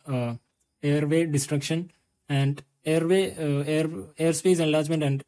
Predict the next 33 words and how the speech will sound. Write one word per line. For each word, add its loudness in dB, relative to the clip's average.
uh, -2
lung 0
wall 2
destruction. -2
The 0
most 2
common 2
cause 0
is -4
tobacco -2
smoking, -2
and 0
the -4
patient -4
presents 0
with 0
an 2
insidious 2
onset 0
of -4
rapidly, -2
uh, -2
an -2
insidious 0
onset -2
of -4
dyspnea 0
which -4
later -2
progresses. -4
And -2
there 0
are 0